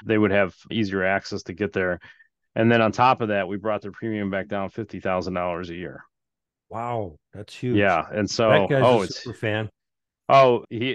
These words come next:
Speaker 1: yeah, but he gives me he-, uh, hell all the time. But he always actually brings up the podcast all the time. He goes, "You gonna quit the day job and go do this podcast thing for real?" And no, it's costing me money.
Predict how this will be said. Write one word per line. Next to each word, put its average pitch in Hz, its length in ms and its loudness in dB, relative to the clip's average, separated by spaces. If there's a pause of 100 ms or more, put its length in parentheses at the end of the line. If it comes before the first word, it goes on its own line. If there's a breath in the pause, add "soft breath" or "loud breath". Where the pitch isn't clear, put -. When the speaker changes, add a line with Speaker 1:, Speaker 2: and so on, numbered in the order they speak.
Speaker 1:
yeah, 123 200 2
but 123 120 -4
he 143 60 -2
gives 147 200 -4
me 127 300 -8
he-, 117 80 -14
uh, 104 580 -6
hell 117 180 2
all 104 280 -2
the 98 80 -10
time. 98 360 -6
But 95 180 -4 (200)
he 139 120 2
always 139 260 4
actually 135 340 0
brings 127 220 -2
up 135 120 -2
the 120 80 -6
podcast 131 520 -2
all 107 140 -2
the - 40 -18
time. 110 220 -4
He 104 80 -8
goes, 113 240 -6
"You 127 80 -8
gonna 139 140 -4
quit 156 260 -4
the 123 60 -18
day 139 220 0
job 147 300 2
and 139 100 -6
go 135 120 -2
do 135 160 -10
this 120 120 -12
podcast 135 500 -2
thing 151 180 -8
for 151 160 -6
real?" 151 340 -4 (120)
And 127 300 -2
no, 104 340 -2
it's 101 100 -12
costing 107 400 -4
me 95 80 -10
money. 87 320 -12